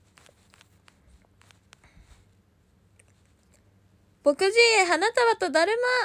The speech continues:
ま、ありがとう。赤と緑。バラも、ありがとう、牧汁。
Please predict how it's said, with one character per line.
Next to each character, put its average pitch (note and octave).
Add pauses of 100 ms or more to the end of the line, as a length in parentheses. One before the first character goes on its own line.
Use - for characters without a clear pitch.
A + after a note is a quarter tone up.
ま、 -
あ F4+
り A4 (200)
が C#4+
と C5+
う。 -
赤 C#4
と A#3
緑。 B3 (640)
バ C4+
ラ F4+
も、 G#4 (260)
あ -
り F#4+
が B4
と A4+
う、 G#4
牧 F#4
汁。 F4+